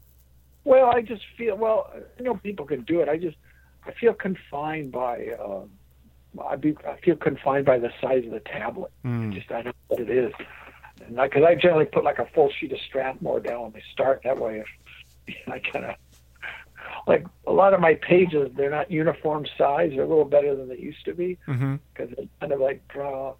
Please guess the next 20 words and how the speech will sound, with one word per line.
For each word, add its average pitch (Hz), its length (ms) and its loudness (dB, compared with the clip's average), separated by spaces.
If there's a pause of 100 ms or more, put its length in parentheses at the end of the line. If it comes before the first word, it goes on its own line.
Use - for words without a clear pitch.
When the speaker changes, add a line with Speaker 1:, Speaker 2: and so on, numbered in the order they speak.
Speaker 1:
draw 139 300 -2
things 135 340 -10
that, 123 100 -4
like, 123 180 -8
"Oh, 214 140 -6
yeah, 208 260 2
I'm 196 80 0
gonna 190 140 2
have 180 120 -2
to 175 80 -2
make 170 180 -2
the - 80 -2
rest 151 180 0
of - 60 -14
the - 80 -6
page - 400 -2
bigger - 280 0
because - 220 -4
it's - 360 -12
kinda 73 200 -6